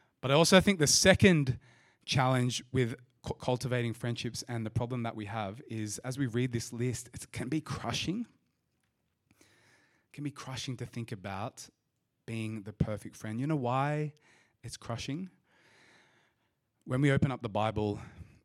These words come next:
when we think about any topic, it's often just a mirror to us. And that mirror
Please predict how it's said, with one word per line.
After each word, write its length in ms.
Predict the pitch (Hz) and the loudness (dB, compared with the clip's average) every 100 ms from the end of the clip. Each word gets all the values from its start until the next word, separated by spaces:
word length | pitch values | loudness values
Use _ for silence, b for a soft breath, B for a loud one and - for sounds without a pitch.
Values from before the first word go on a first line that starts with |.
| - | -8
when 80 | |
we 60 | 117 | -6
think 160 | 107 101 | -6 -8
about 140 | 101 | -10
any 200 | - 104 | -8 -8
topic, 400 | 104 - 98 104 - | -8 -2 0 0 -4
it's 120 | - - | -16 -12
often 320 | 110 - 147 | -10 -10 -10
just 240 | 101 - | -10 -12
a 60 | 98 | -10
mirror 320 | 90 92 98 | -10 -8 -10
to 140 | 92 - | -12 -12
us. 360 | 92 90 - - b b b b 110 _ _ _ _ _ _ _ | -14 -12 -14 -16 b b b b -20 _ _ _ _ _ _ _
And 140 | 104 | -14
that 120 | 101 104 | -12 -8
mirror 460 | 107 113 107 110 | -4 -2 0 -2